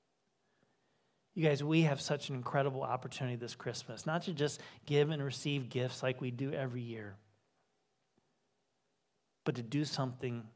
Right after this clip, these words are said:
that aligns us with the very heartbeat of God, that is an act of worship, that,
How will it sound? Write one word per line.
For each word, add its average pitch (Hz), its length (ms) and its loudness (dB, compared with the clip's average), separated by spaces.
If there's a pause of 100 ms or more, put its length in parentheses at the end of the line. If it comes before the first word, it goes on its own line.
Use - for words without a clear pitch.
(1000)
that 135 120 2
aligns 135 460 2
us 151 200 0
with 127 100 -4
the 131 80 -6
very 123 220 -4
heartbeat 143 440 0
of 139 100 -2
God, 120 360 -8 (1700)
that 156 400 6 (260)
is 147 140 4
an 170 100 2
act 156 360 0
of 135 180 -4
worship, - 480 -2 (2000)
that, 160 320 6